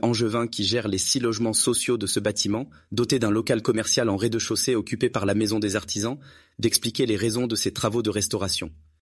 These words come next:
Les objectifs étaient de pérenniser la structure du bâtiment qui a été altérée au cours des dernières années, avec des infiltrations d'eau de pluie et des bois nécrosés sur les menuiseries intérieures et extérieures.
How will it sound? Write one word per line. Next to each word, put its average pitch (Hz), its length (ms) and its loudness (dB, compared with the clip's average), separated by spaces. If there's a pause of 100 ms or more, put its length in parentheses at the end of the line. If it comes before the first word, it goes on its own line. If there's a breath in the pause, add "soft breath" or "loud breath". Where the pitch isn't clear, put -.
(640)
Les 117 180 2
objectifs 135 520 0
étaient 127 220 4
de 113 100 0
pérenniser 135 540 0
la 113 100 0
structure 123 440 -4
du 113 120 -4
bâtiment 123 420 0
qui 147 160 -2
a 104 40 2
été 104 260 0
altérée 123 500 0
au 113 80 2
cours 113 220 -4
des 107 100 0
dernières 104 440 0
années, 101 300 -2 (560)
avec 110 240 4
des 107 180 0
infiltrations 120 600 0
d'eau 120 160 0
de 113 120 0
pluie 131 420 -6 (220 loud breath)
et 107 100 4
des 110 100 2
bois 120 220 2
nécrosés 123 480 0
sur - 180 0
les 101 120 0
menuiseries 113 580 0
intérieures 113 560 -2
et 107 100 2
extérieures. 92 680 -4